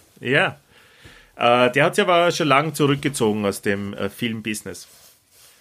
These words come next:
Aber ganz interessante Sache ist, dass der, der Regisseur ist John G. Avildsen. Das kennt man jetzt vom, den kennt man vielleicht vom Namen her nicht, aber das ist der Regisseur von Rocky.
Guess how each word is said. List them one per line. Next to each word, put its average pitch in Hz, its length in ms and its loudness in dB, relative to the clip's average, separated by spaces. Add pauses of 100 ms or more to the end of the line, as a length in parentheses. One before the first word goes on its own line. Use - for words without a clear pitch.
(400)
Aber 143 420 6
ganz 156 220 2
interessante 160 540 0
Sache 151 460 -2
ist, 143 440 -2
dass 131 240 0
der, 123 520 4
der 123 240 4
Regisseur 127 680 0
ist 123 260 0
John 151 540 2 (120)
G. 160 480 -4 (240)
Avildsen. 139 680 0 (1900)
Das 117 260 -4
kennt 120 240 -2
man 135 80 2
jetzt 139 80 -4
vom, 120 220 -2
den 117 160 -2
kennt 120 180 0
man 135 100 -2
vielleicht 123 240 0
vom 127 120 -4
Namen 120 280 0
her 127 100 0
nicht, 117 200 2
aber 135 140 4
das 127 160 -2
ist 135 140 -6
der 139 60 2
Regisseur 131 400 0
von 135 160 -2
Rocky. 131 460 -2